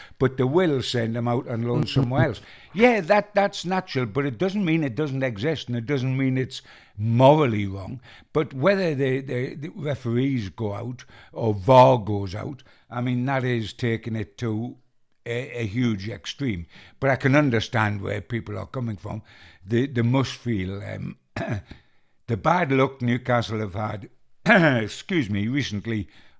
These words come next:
Speaker 1: on decisions, and I just named three, is bound to fuel stuff like that. It does. Trump got President of the United States on, on that sort of thinking.
Speaker 2: Hmm, and just, well, just on the, the comments about the transfer, and I think Eddie Howe used the, the line of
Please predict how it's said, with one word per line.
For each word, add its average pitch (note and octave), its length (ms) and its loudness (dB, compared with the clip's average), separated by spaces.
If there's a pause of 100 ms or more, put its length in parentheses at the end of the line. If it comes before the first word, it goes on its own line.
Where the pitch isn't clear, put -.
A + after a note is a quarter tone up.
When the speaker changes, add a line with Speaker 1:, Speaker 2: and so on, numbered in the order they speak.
(140)
Speaker 1:
on C#3 280 2
decisions, G#2+ 600 -4
and G#2+ 80 -2
I G#2 60 -2
just G#2 300 -8
named G2+ 260 -4
three, G2+ 340 -12 (380)
is G#2+ 200 -2
bound G#2 440 -6
to F#2+ 80 -10
fuel F2+ 400 -12 (100)
stuff - 460 -14
like - 200 -16
that. - 160 -16 (200)
It D3 220 -6
does. B2 280 -2 (240)
Trump D3 320 2 (360)
got - 280 0
President A#2+ 360 0
of - 20 -8
the A#2+ 60 -4
United B2+ 420 -2
States D3 540 -4
on, A#2+ 540 -4
on A#2 240 -4
that B2+ 200 -6
sort A#2 280 -6
of G#2+ 100 -12
thinking. B2 380 -8 (320)
Speaker 2:
Hmm, G#2+ 400 2
and B2+ 360 2 (600)
just, C3 200 -6
well, C3 140 4
just C3 220 -4
on C3 160 4
the, A#2 180 2
the G#2+ 180 -12
comments A2 320 -2
about G#2 140 -2
the F#2+ 60 -4
transfer, G2+ 420 -4
and G2 80 -2
I F#2+ 60 -2
think G2+ 200 -6
Eddie G2+ 140 -4
Howe G2+ 120 0
used G2+ 440 -2
the, G2+ 140 -6
the G#2 120 -10
line G2+ 300 -2
of F#2+ 140 -8